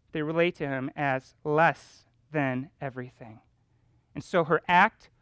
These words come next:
of extravagant love for Jesus offends them. And they began to point out the way she could have used her time and money in more significant ways.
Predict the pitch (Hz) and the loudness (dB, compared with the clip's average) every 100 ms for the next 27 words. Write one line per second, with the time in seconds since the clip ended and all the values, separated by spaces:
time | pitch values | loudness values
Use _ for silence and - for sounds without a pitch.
0 | _ - 151 - - - 175 180 202 226 | _ -4 -2 -2 -10 -2 6 6 6 0
1 | 226 185 160 160 143 123 123 _ _ _ | -2 -2 -2 4 6 4 0 _ _ _
2 | _ _ 156 135 - 160 151 127 113 - | _ _ -8 -8 -6 -6 -6 -10 -14 -16
3 | - _ _ _ - 147 _ - 160 160 | -20 _ _ _ -12 -12 _ -2 0 0
4 | 147 - 110 104 _ _ _ _ _ _ | -2 -12 -20 -20 _ _ _ _ _ _
5 | _ _ _ _ - 147 139 139 151 160 | _ _ _ _ -6 -2 -2 0 0 -2
6 | 156 - 160 147 135 - 139 143 135 127 | -4 -6 -4 -2 -2 -4 -4 -2 -2 -4
7 | - 143 139 127 135 147 175 185 - _ | -10 -10 -8 -6 -4 -2 -4 -8 -20 _
8 | _ _ _ 160 139 - 156 165 190 208 | _ _ _ -8 -6 -2 0 2 0 -4
9 | 151 139 139 135 117 117 _ _ _ 143 | -4 -2 -2 -2 -4 -10 _ _ _ -4
10 | 139 143 - 165 135 120 135 139 135 123 | -2 -2 -4 -8 -6 -6 -8 -12 -12 -12
11 | 110 _ _ | -16 _ _